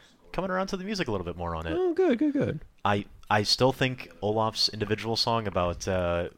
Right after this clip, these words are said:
Speaker 1: when I'm older
Speaker 2: Yeah.
Speaker 1: is arguably the worst of the, of the bunch.
Speaker 2: It's not his best song,
Speaker 1: No.
Speaker 2: no. Um,
Speaker 1: Uh,
Speaker 2: I like Anna's I'm Depressed and I Still Need to Go On
Speaker 1: Yeah.
Speaker 2: song. <laughs>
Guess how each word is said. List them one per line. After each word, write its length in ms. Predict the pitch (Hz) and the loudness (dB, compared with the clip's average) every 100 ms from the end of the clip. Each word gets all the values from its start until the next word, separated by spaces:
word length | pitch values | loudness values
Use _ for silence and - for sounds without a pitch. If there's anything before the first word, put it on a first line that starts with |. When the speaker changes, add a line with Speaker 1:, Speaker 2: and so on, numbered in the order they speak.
| - | -10
Speaker 1:
when 200 | 107 98 | -4 -2
I'm 100 | 92 | -2
older 400 | 87 92 107 104 - - | -2 -2 -2 -2 -8 0
Speaker 2:
Yeah. 180 | 107 95 | 2 2
Speaker 1:
is 140 | - | 0
arguably 460 | - 87 92 87 90 | -2 -4 -4 -4 -4
the 80 | |
worst 320 | 80 85 85 - | -4 -4 -4 -6
of 120 | 90 | -2
the, 240 | 95 98 95 | -2 -2 -6
of 80 | |
the 80 | 95 | -6
bunch. 380 | 98 98 - - - | -4 -4 -4 -8 -8
Speaker 2:
It's 180 | - - | -10 -4
not 160 | 151 131 | 0 2
his 120 | 117 | 2
best 260 | 127 101 - | 2 0 0
song, 300 | 98 92 98 | -2 -4 -4
Speaker 1:
No. 380 | 92 82 80 80 - _ - - - - | -2 0 -2 -4 -12 _ -20 -20 -8 0
Speaker 2:
no. 40 | |
Um, 80 | 90 | 2
Speaker 1:
Uh, 140 | 87 85 | 4 4
Speaker 2:
I 80 | 131 | 4
like 220 | 143 127 | 6 4
Anna's 420 | 104 120 123 113 | 2 2 2 0
I'm 200 | 113 107 | 0 -2
Depressed 500 | 101 - 107 113 - | -2 0 0 0 -2
and 80 | 98 | -4
I 40 | 87 | -4
Still 200 | - 101 | -2 -2
Need 100 | 98 | -2
to 60 | 90 | -2
Go 180 | 87 85 | -2 -2
On 180 | 85 101 | 0 4
Speaker 1:
Yeah. 80 | |
Speaker 2:
song. 240 | 123 107 | 4 2
<laughs> 60 | 123 | -6